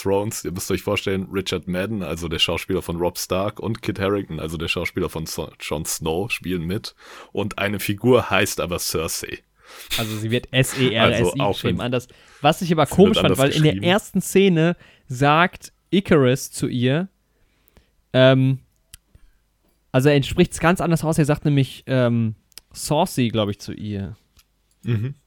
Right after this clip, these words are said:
Speaker 2: Oder so.
Speaker 1: Und das ergibt aber auf
Speaker 2: Und
Speaker 1: jeden Fall so eine seltsame Dynamik, wenn irgendwie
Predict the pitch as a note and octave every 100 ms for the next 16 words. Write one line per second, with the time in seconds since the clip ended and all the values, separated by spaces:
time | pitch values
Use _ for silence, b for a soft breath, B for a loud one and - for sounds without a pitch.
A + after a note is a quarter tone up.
0 | - A#2 G2 G2+ G2+ G2 A2 _ _ _
1 | _ _ _ _ _ _ _ b b _
2 | G#2 F#2+ G#2+ - G#2 G2+ B2 B2 A2+ A2
3 | - A#2+ A#2 A#2 G2+ G#2 G#2 G#2+ A#2 A2+
4 | A2 G2 F#2 F#2+ F#2 F2+ F2+ D2 - -
5 | F2+ E2+ E2+ - - F#2+ F#2 F#2 F2